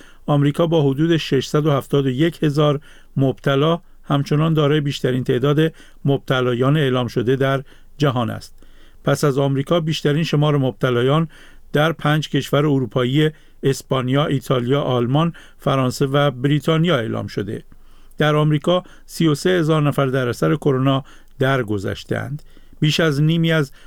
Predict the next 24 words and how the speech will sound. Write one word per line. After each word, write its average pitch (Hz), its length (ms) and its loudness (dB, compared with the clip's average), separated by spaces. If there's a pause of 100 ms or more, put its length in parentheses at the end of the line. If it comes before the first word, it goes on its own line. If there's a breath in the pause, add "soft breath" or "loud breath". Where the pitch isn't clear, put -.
(120)
تمام 151 340 2
کسانی 151 420 0
که 143 100 2
در 131 160 0
سراسر 135 520 0
جهان 120 360 -4 (400 soft breath)
در 143 140 2
اثر 170 260 0
کرونا 127 380 0
جان 127 240 -2
باختند، 151 500 0 (280 loud breath)
به 165 100 0
چهار 160 300 0
کشور 147 300 -2
اروپایی، 135 540 0
ایتالیا، 127 520 0
اسپانیا، 139 580 -2 (280 loud breath)
فرانسه 131 440 -2
و 139 140 0
بریتانیا 156 600 0
تعلق 107 440 -6
دارند. 107 340 -6 (680 soft breath)
این 156 180 2
آمارها 151 500 2